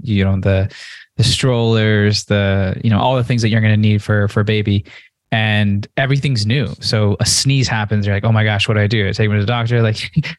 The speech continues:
<laughs> all this new stuff, right? And then the second is a time management shift. It's even more about communication. It's more about boundaries. It's more about asking for help. It's more about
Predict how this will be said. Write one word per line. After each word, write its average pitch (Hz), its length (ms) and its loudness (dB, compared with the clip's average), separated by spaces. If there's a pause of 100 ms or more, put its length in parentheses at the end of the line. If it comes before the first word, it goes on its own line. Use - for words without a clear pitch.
(120)
<laughs> - 140 -16
all 156 240 2
this 151 220 0
new 147 140 2
stuff, 131 300 -2
right? 117 180 -2
And 127 100 -4
then 123 80 0
the 120 80 0
second 120 760 -2
is 110 480 0
a 110 80 0
time 107 420 0
management 104 560 0
shift. - 440 -6 (680)
It's 110 320 -2 (180)
even 113 340 2
more 110 360 2
about 104 460 0
communication. 107 680 0
It's 104 180 0
more 110 220 2
about 104 260 0
boundaries. 104 520 0
It's 101 180 -4
more 107 260 2
about 101 520 0
asking 110 380 -4
for 110 140 -4
help. 101 400 -2
It's 110 240 -2
more 110 220 4
about 101 480 0